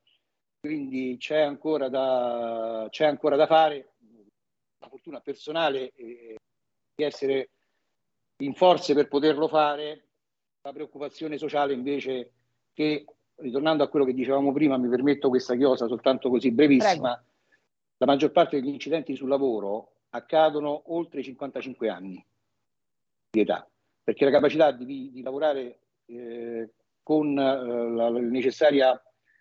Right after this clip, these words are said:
Speaker 1: eh, vigilanza si abbassa notevolmente.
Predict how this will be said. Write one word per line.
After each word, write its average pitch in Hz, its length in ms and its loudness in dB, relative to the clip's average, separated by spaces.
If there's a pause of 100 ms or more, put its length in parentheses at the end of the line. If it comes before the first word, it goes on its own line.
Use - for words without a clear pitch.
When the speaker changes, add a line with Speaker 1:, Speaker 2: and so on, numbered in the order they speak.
(120)
Speaker 1:
eh, 120 240 -2
vigilanza 139 800 -2
si 143 200 -8
abbassa 139 500 0
notevolmente. 120 800 -12